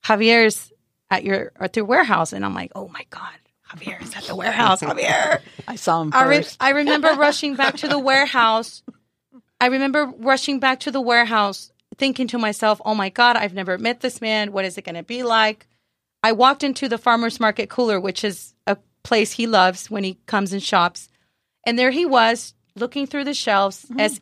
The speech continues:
Speaker 1: easy and going as you guys are watching him right now, very easy, relaxed, just looking at the shelves. And I walked up to him and I said, "Chef Javier." And he turned around and he looked at me and he said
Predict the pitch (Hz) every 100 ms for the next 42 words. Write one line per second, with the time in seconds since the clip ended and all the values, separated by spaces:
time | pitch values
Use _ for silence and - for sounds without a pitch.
0 | - 285 294 294 277 269 269 269 _ _
1 | _ _ - 214 - 247 240 240 247 214
2 | 220 233 226 214 208 202 208 - 226 214
3 | 220 220 196 190 214 240 240 214 220 202
4 | 208 190 180 190 190 - - - 240 -
5 | 233 233 247 240 240 - 208 185 180 -
6 | _ _ _ _ _ 233 240 226 254 285
7 | 269 240 - 240 220 202 196 190 226 202
8 | 196 _ - - 226 226 _ _ - 220
9 | 208 208 180 180 - _ _ _ _ _
10 | 233 247 240 277 294 320 269 220 214 214
11 | 226 233 220 233 262 254 214 190 165 165
12 | 208 226 - 233 202 175 170